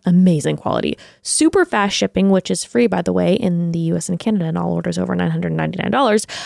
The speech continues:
uh, and a customer care team at the ready in case you have any questions or need any help. And the best part of the whole thing, the prices. Article keeps their prices low by selling directly to you, which means that you'll save up to thirty percent over traditional retail prices. You have to check out the website. They have the most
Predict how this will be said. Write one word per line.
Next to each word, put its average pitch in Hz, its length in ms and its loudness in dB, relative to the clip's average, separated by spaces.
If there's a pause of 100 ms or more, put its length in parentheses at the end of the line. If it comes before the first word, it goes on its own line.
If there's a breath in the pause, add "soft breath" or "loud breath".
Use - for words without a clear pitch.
(120)
uh, 226 220 0
and 320 240 2
a 262 80 4
customer 247 460 0
care 262 260 2
team 233 320 2
at 202 220 -4
the 233 100 6
ready 220 500 4
in 185 140 2
case 208 320 0
you 214 60 -2
have 208 180 -2 (100)
any 247 220 2
questions 220 640 2
or 196 160 2
need 190 260 4
any 208 200 4
help. 180 320 2 (320 loud breath)
And 196 120 4
the 196 60 6
best 226 400 0
part 247 180 2
of 240 60 2
the 214 80 0
whole 208 220 4
thing, 196 380 2 (200)
the 208 100 0
prices. 247 880 2 (100)
Article 240 320 2
keeps - 280 -2
their 233 100 2
prices 214 420 0
low 214 160 4
by 202 120 2
selling 196 280 -2
directly 190 440 0
to 196 160 -4
you, 233 360 4 (300 loud breath)
which - 180 0
means 208 220 4
that 110 60 0
you'll 196 160 2
save 208 240 2
up 190 140 -2
to 196 100 -2
thirty 233 300 0
percent 220 420 0
over 196 260 4
traditional 196 480 0
retail 190 300 0
prices. 185 420 -8
You 196 80 -4
have 226 300 -6
to 233 80 -6
check 226 200 -2
out 220 140 -4
the 196 80 -2
website. 196 400 -2
They 196 120 -6
have 190 220 -6
the 214 240 0
most 220 360 2